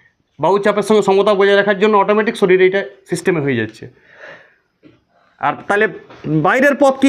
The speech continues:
আমি দেখো ব্যাক দিক থেকে বলছি, বলো অ্যালভিওলাই, তারপরে কী ছিল? ব্রঙ্কিউল, ব্রঙ্কাস, শ্বাসনালী বা ট্র্যাকিয়া, তা গ্লটিস, গলবিল,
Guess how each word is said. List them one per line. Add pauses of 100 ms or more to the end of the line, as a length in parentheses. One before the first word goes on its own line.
আমি
দেখো
ব্যাক
দিক
থেকে
বলছি, (420)
বলো (140)
অ্যালভিওলাই, (920)
তারপরে
কী
ছিল?
ব্রঙ্কিউল, (720)
ব্রঙ্কাস, (880)
শ্বাসনালী
বা
ট্র্যাকিয়া, (1900)
তা (100)
গ্লটিস, (1500)
গলবিল,